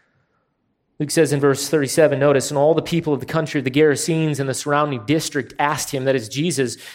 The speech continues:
"to depart from them." And why? Well, for they were gripped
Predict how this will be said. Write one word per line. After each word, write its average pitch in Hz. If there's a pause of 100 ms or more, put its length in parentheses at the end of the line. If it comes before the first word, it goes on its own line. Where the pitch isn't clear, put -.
"to 151
depart 151
from 139
them." 113 (1800)
And 107
why? 196
Well, 156
for 151
they 151
were 156
gripped 127